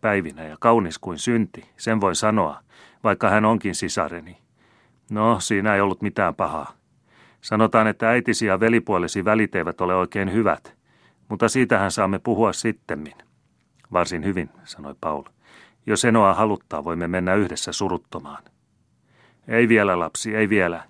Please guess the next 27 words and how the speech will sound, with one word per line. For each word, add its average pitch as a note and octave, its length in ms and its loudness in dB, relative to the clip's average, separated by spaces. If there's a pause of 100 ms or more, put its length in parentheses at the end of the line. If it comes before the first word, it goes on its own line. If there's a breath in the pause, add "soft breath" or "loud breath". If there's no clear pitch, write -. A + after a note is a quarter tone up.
(480 soft breath)
Minun A#2+ 240 2
täytyy A2+ 300 2
pitää G#2 300 0
väkeäni G2 480 2
silmällä, F2 600 -2 (300 soft breath)
sillä A2 220 2
jos G#2 160 2
jätän A#2 320 2
heidät G2 280 -2
omiin A2+ 300 2
valtoihinsa, F#2 680 0
seisovat G2+ 520 0
he G#2+ 60 -6
täällä G#2 300 2
töllistellen F2+ 680 -2
koko G2+ 260 0
päivän, F#2 480 0 (380 loud breath)
niin A#2+ 160 4
kuin A2 160 6
eivät G#2+ 220 2
milloinkaan G2 580 2
ennen G2 300 0
olisi E2 300 -4
nähneet F#2 400 -2
taloja G2 440 2
ja D#2+ 180 -6
katuja. D#2+ 440 -2